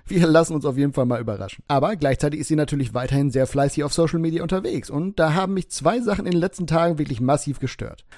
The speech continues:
Also zur Erklärung, sie postet gefühlt zehn bis zwanzig Insta-Reels pro Tag,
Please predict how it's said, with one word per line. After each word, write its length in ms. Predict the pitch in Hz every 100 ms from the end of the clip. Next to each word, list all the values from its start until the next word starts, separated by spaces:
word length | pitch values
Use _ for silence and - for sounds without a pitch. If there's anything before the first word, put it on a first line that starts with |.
| -
Also 180 | 170 170
zur 160 | - 165
Erklärung, 380 | - 143 151
sie 140 | 127 139
postet 420 | - 151 147 135
gefühlt 380 | 127 - 139 -
zehn 200 | 143 147
bis 140 | 131
zwanzig 340 | - 143 117 113
Insta-Reels 540 | 156 139 131 139 135
pro 140 | -
Tag, 440 | 139 147 135 135